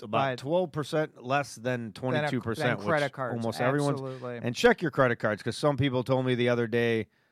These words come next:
Speaker 1: the other day last week, guy called me up. He said, "I'm, I'm still at eighteen percent." I said,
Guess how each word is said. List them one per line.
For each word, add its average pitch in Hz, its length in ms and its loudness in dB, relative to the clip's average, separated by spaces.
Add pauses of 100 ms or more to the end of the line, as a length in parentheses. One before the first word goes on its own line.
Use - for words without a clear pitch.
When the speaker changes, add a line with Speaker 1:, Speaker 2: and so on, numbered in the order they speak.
(140)
Speaker 1:
the 85 80 -8
other 90 140 -4
day 92 160 -6
last 110 340 0
week, 107 220 -6
guy 107 220 -4
called 110 240 2
me 107 100 -4
up. 104 140 0
He 95 80 -8
said, 98 180 -8
"I'm, 104 320 -6
I'm 101 260 -10
still 123 280 0
at 110 60 0
eighteen 117 440 -6
percent." 104 380 -8
I 92 100 -10
said, 95 380 -6